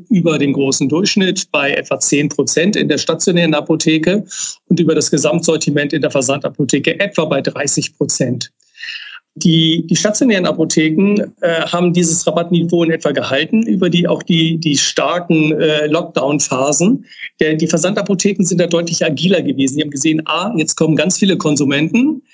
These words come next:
wir können das Rabattniveau ein bisschen absenken. Es geht eher darum, Produkte verfügbar zu haben, haben sehr flexibel,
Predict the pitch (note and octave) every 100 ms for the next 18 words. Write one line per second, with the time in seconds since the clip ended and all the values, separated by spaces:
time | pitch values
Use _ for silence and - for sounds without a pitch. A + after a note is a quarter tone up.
0 | - - E3 F#3 F#3+ F#3+ F3+ F3+ E3+ E3+
1 | D#3 D#3+ D3+ D#3+ D3+ - - - D#3+ D#3+
2 | D#3+ - F3 F#3+ F#3 F3 E3 F3 E3+ E3+
3 | E3+ E3+ F3 E3 B3+ B3+ D#3 - C#3+ A#2
4 | D3 A3 C#4 - - D#3+ E3 D#3+ D#3+ -
5 | D#3 F3 F3+ G3+ G3 - E3 - F#3 F3+
6 | F3 E3+